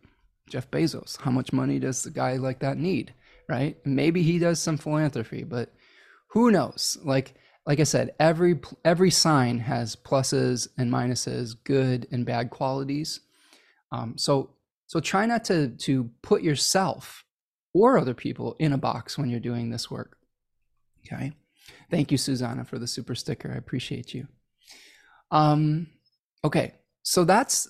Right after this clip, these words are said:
that's, that's the first thing that I would do. If you came to me with a solar return request or wanting to see what was going on for the year ahead, I would look at which planet in your chart was activated and what it means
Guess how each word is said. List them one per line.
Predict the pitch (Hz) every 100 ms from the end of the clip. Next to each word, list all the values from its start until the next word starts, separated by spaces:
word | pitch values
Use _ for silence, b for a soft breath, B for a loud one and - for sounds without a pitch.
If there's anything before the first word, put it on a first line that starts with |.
| _
that's, | 147 226 - - - _ _ - 135 -
that's | 156 226 -
the | -
first | - 233 262 -
thing | 233 202
that | 170
I | 156
would | 151
do. | 135 139
If | 120
you | 156
came | 151 180 185
to | 190
me | 190 185
with | 170 160
a | 147
solar | - 156 156 147
return | 139 - 139 135 135
request | 139 131 131 127 -
or | 135
wanting | 127 135 139
to | 131
see | - 143
what | 135
was | 139 123
going | 131 131
on | 123 127
for | 123
the | 127
year | 120 127
ahead, | 123 127 117 - B B -
I | 139
would | 147
look | 160 -
at | 143
which | 170 -
planet | - 240 220 170
in | 156
your | 139
chart | 131 123 127
was | 131 - -
activated | 143 170 - 139 113 117 113 _ b b b -
and | 143 135
what | 147 214
it | 214
means | 147 208 277 - - -